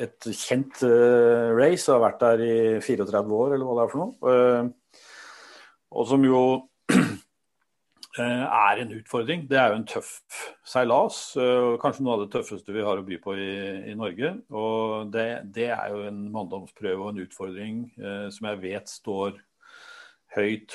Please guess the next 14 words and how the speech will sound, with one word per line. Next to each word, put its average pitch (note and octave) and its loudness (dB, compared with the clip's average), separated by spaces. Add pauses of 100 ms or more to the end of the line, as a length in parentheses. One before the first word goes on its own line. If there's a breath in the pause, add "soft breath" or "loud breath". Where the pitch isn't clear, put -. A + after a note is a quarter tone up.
på, F#2+ -2 (580)
eh, F#2+ -4 (100)
på F#2+ -4 (320)
bucket - -8
list - -8
for, G#2 2
eh, G2+ 0
også A2+ -2
en A2 -4
lang G#2+ -2
rekke A2+ -4
seilere F#2 0
på A#2 0
Østlandet. G#2 -6